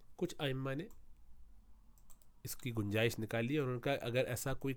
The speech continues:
کر لے تو ایسا کرنے میں کوئی حرج نہیں ہے، لیکن مسنون طریقہ انہوں نے بھی یہی لکھا اور یہی فرمایا کہ افضل یہی ہے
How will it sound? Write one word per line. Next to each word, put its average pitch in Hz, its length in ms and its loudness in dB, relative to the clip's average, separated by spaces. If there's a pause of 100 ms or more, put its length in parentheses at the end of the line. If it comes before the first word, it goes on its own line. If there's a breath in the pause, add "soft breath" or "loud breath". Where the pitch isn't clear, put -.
کر 180 120 10
لے 165 200 6 (680 soft breath)
تو 131 200 4
ایسا 127 240 4
کرنے 117 340 4
میں 117 120 4
کوئی 117 160 4 (120)
حرج 147 220 10
نہیں 113 280 4
ہے، 151 100 2 (640 soft breath)
لیکن 117 340 4 (1300)
مسنون 135 480 4
طریقہ 110 380 4 (140)
انہوں 120 180 4
نے 113 120 6
بھی 104 160 4
یہی 123 120 8
لکھا 113 300 4
اور 123 100 4
یہی 113 140 8
فرمایا 113 340 4
کہ 131 200 2
افضل 123 360 4
یہی 113 280 6
ہے 151 100 6